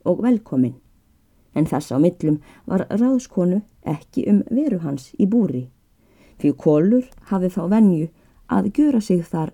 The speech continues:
heimakominn og þótti honum sér heimilt að hafa það af mat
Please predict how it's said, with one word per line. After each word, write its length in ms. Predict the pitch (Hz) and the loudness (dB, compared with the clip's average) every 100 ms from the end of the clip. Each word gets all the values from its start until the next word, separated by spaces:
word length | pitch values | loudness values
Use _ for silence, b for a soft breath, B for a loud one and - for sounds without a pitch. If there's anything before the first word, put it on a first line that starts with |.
| - | -4
heimakominn 680 | 226 262 151 - 131 123 - _ _ _ - _ - | 4 4 4 -2 -2 -2 -6 _ _ _ -20 _ -10
og 80 | 143 - | -8 -2
þótti 360 | 156 - 226 | -2 -2 0
honum 240 | 233 202 175 | 2 2 2
sér 240 | 170 175 | -2 0
heimilt 500 | 196 165 139 - _ b b b b | 2 2 -2 -6 _ b b b b
að 240 | - - 214 | -8 -4 -2
hafa 240 | 262 220 | -2 -2
það 280 | - - 156 | -2 -4 -2
af 160 | 170 | 2
mat 400 | 208 185 156 - | 2 2 -4 -12